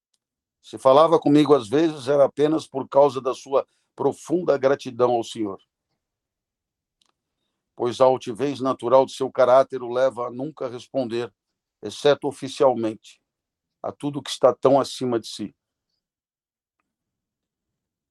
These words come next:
Ele tem uma percepção aguda e inata da diferença nas posições sociais. Eu,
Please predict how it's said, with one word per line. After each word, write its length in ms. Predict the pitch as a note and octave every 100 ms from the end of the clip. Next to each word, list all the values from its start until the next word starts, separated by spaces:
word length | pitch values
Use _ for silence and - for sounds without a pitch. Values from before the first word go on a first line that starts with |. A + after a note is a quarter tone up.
| _
Ele 200 | - A#2+
tem 200 | B2 E3
uma 160 | E3+ D3+
percepção 680 | D#3 C3+ - G#2 - D3 C#3
aguda 420 | G#2 D#3 E3+ D#3
e 120 | C3+
inata 420 | B2+ C3+ D3 C#3+
da 80 | C3
diferença 640 | B2 C3 C3 B2 D3 -
nas 160 | C#3+ B2+
posições 460 | - B2 - B2+ A#2
sociais. 760 | A#2+ - A2 A2+ A2+ - _ _ _ _ _ _ _ _ _ _ _ _ _ _ _ _ _ _ _ _ _ _
Eu, 400 | A#2+ C3 C#3 D#3